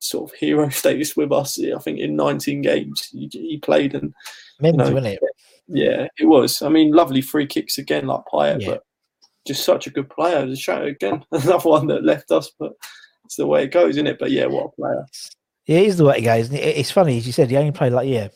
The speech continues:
Speaker 2: not even twenty games for us, and he's become a bit of a, a cult hero and,
Speaker 1: Mm.
Speaker 2: and everything like that. And it, I think it's, it,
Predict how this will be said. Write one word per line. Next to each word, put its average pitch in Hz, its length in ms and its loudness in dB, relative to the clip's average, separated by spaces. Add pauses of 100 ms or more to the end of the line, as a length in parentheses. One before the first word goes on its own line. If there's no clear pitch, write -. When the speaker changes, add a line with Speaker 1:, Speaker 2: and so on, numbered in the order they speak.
Speaker 2:
not 123 200 -10
even 104 180 -10
twenty 113 260 -6
games 120 320 0
for 104 120 -12
us, 107 120 -10
and 110 180 -8 (360)
he's 113 200 -8
become 113 340 -4
a 110 60 -10
bit 113 140 -6
of 104 80 -8
a, 104 180 -6
a 107 120 -10
cult 120 300 0
hero 113 560 0
and, 98 220 -6 (200)
Speaker 1:
Mm. 127 260 -6
Speaker 2:
and 110 100 -2
everything 113 260 0
like 104 100 -8
that. 117 240 2
And 117 80 -8
it, 120 120 -8
I 127 80 -4
think 147 220 -4
it's, - 260 -10 (100)
it, 151 120 -2